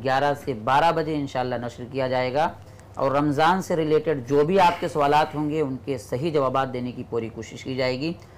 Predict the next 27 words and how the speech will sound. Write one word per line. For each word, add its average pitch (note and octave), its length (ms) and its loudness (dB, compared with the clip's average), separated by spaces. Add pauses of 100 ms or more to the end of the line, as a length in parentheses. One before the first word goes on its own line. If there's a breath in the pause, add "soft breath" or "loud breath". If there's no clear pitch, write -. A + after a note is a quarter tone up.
(320 loud breath)
आप D#3+ 240 4
हमें C#3+ 220 0
देख C#3+ 220 2
रहे D3+ 120 2
हैं, D3+ 380 0
स्क्रीन D#3 380 -6
पर C#3+ 160 0
जो C3+ 100 0
नंबर B2+ 320 -2
शो D#3 320 0
हो E3 160 4
रहा D3 220 4
है, F3 240 0 (300 loud breath)
आप B2 220 0
उसके E3 300 -2
ज़रिए D3+ 320 2
आपके C#3+ 420 0
जो D3+ 220 2
भी G#3+ 140 2
सवालात D3 480 2
हैं D#3+ 140 -2 (240 loud breath)
आप C3 200 0
इंशाअल्लाह A#2+ 400 -4
डायरेक्ट A2 320 -4
पूछ G#2 140 -10
सकते G#2 280 -10
हैं। G2 220 -10